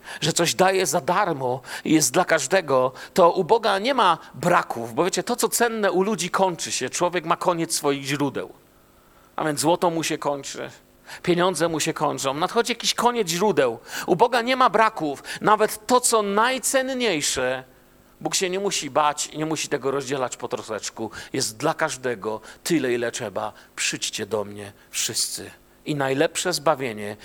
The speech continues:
jakie jest możliwe, jest dla was za darmo. Nie ma elitarnej loży, gdzie: "O, tu jest takie lepsze. No, ale tego lepszego to mogłem tylko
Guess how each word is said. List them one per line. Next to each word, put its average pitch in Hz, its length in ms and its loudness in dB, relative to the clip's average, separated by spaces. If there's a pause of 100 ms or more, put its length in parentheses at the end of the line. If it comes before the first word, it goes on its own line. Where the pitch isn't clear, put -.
(120)
jakie 135 260 -2
jest 127 160 -4
możliwe, 117 540 -6 (180)
jest 135 240 -2
dla 107 220 0
was 98 260 -6 (140)
za 131 200 -4
darmo. - 520 -8 (880)
Nie 175 120 2
ma 151 200 2
elitarnej 165 680 2
loży, 147 360 4
gdzie: 113 260 -4
"O, 107 100 -4
tu 123 180 -8
jest 143 160 -4
takie 123 200 -4
lepsze. 127 480 -2 (220)
No, 170 220 2
ale 120 220 -2
tego 160 260 2
lepszego 156 440 2
to 139 120 -2
mogłem 139 360 0
tylko 127 440 2